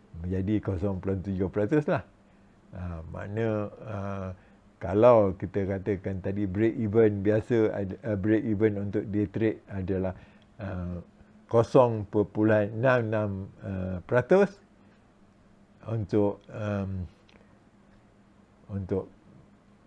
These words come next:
trade yang biasa ataupun <clears throat> untuk perniagaan biasa, dia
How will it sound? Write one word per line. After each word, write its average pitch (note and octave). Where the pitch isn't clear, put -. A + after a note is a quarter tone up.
trade C#3+
yang G#2
biasa B2
ataupun A2
<clears throat> -
untuk A2+
perniagaan A2+
biasa, D#3+
dia B2+